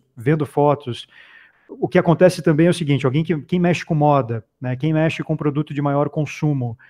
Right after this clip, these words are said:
essas fotos você percebe que todo mundo usa as mesmas. Vez por outra, você percebe que alguém mudou.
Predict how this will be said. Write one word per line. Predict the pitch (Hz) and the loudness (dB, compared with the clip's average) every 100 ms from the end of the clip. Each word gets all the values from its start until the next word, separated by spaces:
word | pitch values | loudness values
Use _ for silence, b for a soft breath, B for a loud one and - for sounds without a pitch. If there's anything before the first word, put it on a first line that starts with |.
| b b _ | b b _
essas | 147 139 156 | -6 -2 -2
fotos | - 160 175 180 139 | -2 2 2 2 -4
você | 135 147 | -4 -2
percebe | 170 147 - 156 165 | 0 0 0 0 0
que | |
todo | - 170 | -4 -2
mundo | 175 180 | 0 0
usa | 175 | 0
as | 160 | 0
mesmas. | 156 151 113 110 - - _ _ _ _ | 2 2 0 -6 -14 -20 _ _ _ _
Vez | 185 226 | -2 0
por | - 165 | 0 2
outra, | 208 190 | 2 0
você | 170 185 | -4 -4
percebe | 190 180 175 | -4 -4 -4
que | |
alguém | 180 160 | -2 -2
mudou. | 180 165 151 131 | -2 0 -2 -2